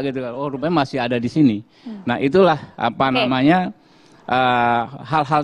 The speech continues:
Speaker 1: teknis, ya. Kami tidak menguasai hal-hal seteknis Pak Roy Suryo, ya, tapi kami membuka diri apabila memang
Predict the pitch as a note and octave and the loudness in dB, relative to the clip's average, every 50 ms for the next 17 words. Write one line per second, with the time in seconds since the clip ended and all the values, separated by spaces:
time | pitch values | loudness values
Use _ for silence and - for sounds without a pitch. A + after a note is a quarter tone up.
0 | - D#3 C#3+ C#3 C3+ B2 G#2+ - - - - - - E2+ F#2+ A#2+ C#3 C#3+ C3 - | 0 -2 0 0 0 0 -2 -2 -4 -10 -14 -10 -10 -8 -8 -8 -10 -12 -8 -4
1 | - A#2+ B2+ C#3+ D#3 D#3 D#3 D#3 E3+ F3 D#3+ - _ _ _ _ _ _ _ _ | 0 2 4 6 6 8 8 6 4 2 -2 -8 _ _ _ _ _ _ _ _
2 | - - - D#3 C#3+ A#2+ C3 - - - B2+ C3+ C3+ C3 B2+ A#2+ A#2+ A#2 - C3 | -14 -4 -2 0 2 2 2 0 0 2 2 4 4 4 4 2 2 0 -2 -2
3 | B2+ B2 B2 A#2+ A#2+ B2 A#2+ - - - B2 - B2 A#2 A2 - - - A2 G#2+ | -2 0 0 0 0 0 -2 -4 -6 -6 -4 -4 -4 -4 -6 -8 -10 -8 -8 -8
4 | G2+ - - G2+ A2 G#2+ G#2+ - B2 A#2+ C3+ D3 D3+ D#3 D3+ D3+ D3 A2 A2+ A#2+ | -8 -10 -8 -8 -8 -8 -6 -4 0 2 4 4 4 4 2 2 2 0 0 0
5 | A2+ A2+ A2 A#2 B2 - A#2+ A#2 B2+ C3 C3 B2+ A#2+ A#2+ A2+ G#2+ - B2 A2 F#2 | 0 -2 -2 -4 -2 0 2 4 6 8 8 8 8 6 4 4 2 0 0 0
6 | G2 G#2 G#2+ A#2 G2+ F2+ E2 F2+ - F#2+ F#2+ F#2 G2+ G#2 A#2 B2 B2+ B2 G#2+ G2+ | 0 -2 -2 -2 -2 -2 -4 -2 -4 -4 -2 0 0 2 2 2 4 4 4 4
7 | G#2 A#2 C3+ D3 D#3 E3 | 4 6 6 6 4 4